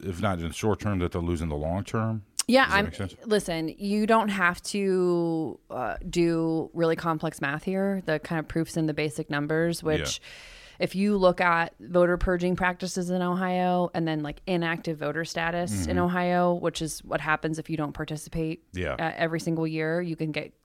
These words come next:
Speaker 2: dinged as inactive.
Speaker 1: Mm-hmm.
Speaker 2: And if you're inactive, you can still vote. Go vote, and that'll get you
Speaker 1: Yes,
Speaker 2: out of your
Speaker 1: right.
Speaker 2: inactive status.
Speaker 1: Yep.
Speaker 2: But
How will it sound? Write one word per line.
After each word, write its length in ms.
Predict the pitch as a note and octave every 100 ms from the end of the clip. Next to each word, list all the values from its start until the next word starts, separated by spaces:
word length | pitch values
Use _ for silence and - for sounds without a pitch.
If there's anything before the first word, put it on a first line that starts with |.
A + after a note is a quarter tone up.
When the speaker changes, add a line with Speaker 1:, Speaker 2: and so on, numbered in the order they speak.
| F3+
Speaker 2:
dinged 260 | E3+ E3 E3
as 120 | D#3+
inactive. 580 | D#3+ D3 D#3 F3 F3+ F#3
Speaker 1:
Mm-hmm. 260 | G#2 E2 F2+
Speaker 2:
And 80 | F#3+
if 60 |
you're 140 | G#3 B3+
inactive, 340 | B3+ B3 B3
you 80 | G#3+
can 80 | G3
still 160 | A#3
vote. 300 | G#3+ G3+ G3+
Go 180 | - F#3+
vote, 420 | G3 F3+ F3+ F3+
and 140 | - D#3+
that'll 160 | E3 F3
get 280 | E3+ B2 A#2
you 80 | F#3
Speaker 1:
Yes, 80 |
Speaker 2:
out 140 | E3 G3
of 80 | F#3
your 100 | F#3
Speaker 1:
right. 80 | F#3
Speaker 2:
inactive 340 | E3 E3+ E3
status. 460 | E3+ D#3+ D#3+ D#3+ -
Speaker 1:
Yep. 60 |
Speaker 2:
But 260 | F3 D#3+